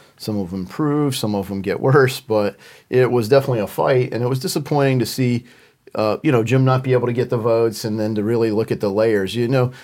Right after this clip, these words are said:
I always tell people this place is like an onion, you know, there, there's the superficial layer that I think everybody back home gets, which is,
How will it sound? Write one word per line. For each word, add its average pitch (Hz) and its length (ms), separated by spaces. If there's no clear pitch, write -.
I - 60
always 165 140
tell 160 120
people 135 160
this 123 140
place 143 240
is 110 120
like 120 220
an 104 80
onion, 107 480
you 104 100
know, 95 240
there, 107 220
there's 113 420
the 101 200
superficial 139 580
layer 117 300
that 104 100
I 98 60
think 107 160
everybody 107 340
back 104 240
home 110 300
gets, 104 360
which 98 220
is, 95 240